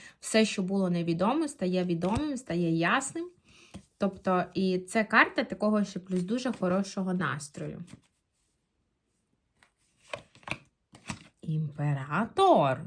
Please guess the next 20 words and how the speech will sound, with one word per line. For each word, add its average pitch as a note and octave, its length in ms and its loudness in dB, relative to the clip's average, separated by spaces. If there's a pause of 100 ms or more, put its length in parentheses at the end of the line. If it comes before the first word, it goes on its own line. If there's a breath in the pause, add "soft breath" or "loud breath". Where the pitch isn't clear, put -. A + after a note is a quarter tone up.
(120)
Терези. E3 800 0 (640 loud breath)
А, F3+ 460 2
в E3+ 120 -2
даному D#4 420 6
випадку, A#3+ 580 4
я A3+ 180 2
думаю, A3+ 440 2
що F3+ 320 -4
після A3+ 400 -2
прояснення F#3+ 640 0
ситуації, G#3 840 0
а, F3 340 -2
ви F3+ 160 0
берете G3 400 0
все F3+ 420 -2
під F3 180 -2
контроль, F3 560 -2
під F#3 240 -6
свій F3+ 240 -2
контроль, E3+ 640 -2